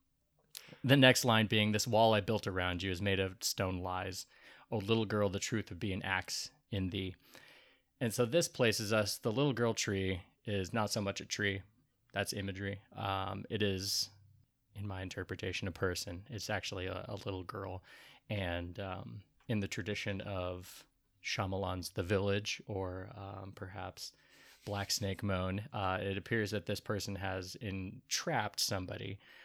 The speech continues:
um, through lies, through, through some sort of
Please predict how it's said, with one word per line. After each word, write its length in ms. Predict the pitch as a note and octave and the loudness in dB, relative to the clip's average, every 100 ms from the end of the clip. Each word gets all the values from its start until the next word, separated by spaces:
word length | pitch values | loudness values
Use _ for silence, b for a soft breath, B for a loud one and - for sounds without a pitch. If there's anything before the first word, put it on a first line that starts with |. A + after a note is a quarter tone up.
| B B - | B B -8
um, 600 | G2+ F#2 F#2+ G2 G#2 G#2+ - _ _ _ _ _ _ _ _ | -4 -4 -4 -10 -14 -16 -18 _ _ _ _ _ _ _ _
through 220 | - A#2+ | -4 -2
lies, 460 | G#2 G2+ G2 G#2 - _ - | -2 -4 -8 -8 -10 _ -2
through, 520 | G#2 F#2+ F#2 F#2 G2 | 2 4 2 0 -4
through 520 | - G2+ F#2 F2+ F2+ | -4 0 0 -2 -6
some 220 | - A#2 G2 | -2 -2 0
sort 260 | - F#2 | -2 -2
of 380 | F#2 F2+ - - | -4 -8 -10 -18